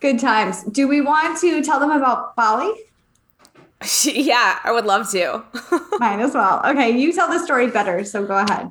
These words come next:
Speaker 2: Uh, okay, let me tell you, wait, let's, let's, um, let's, a quick announcement about the experience boxes first.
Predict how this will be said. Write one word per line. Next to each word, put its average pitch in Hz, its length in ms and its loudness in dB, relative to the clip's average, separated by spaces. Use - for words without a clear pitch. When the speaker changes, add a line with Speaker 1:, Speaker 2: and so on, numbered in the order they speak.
Speaker 2:
Uh, 254 720 2
okay, 294 160 0
let 294 120 0
me 392 120 0
tell 494 180 -2
you, 277 80 -8
wait, 220 420 -6
let's, 254 680 -4
let's, 262 280 0
um, 302 560 2
let's, 262 440 -2
a 208 100 0
quick - 200 -4
announcement 247 460 2
about 208 160 2
the 196 80 -4
experience 196 500 -2
boxes 254 420 0
first. 269 520 -4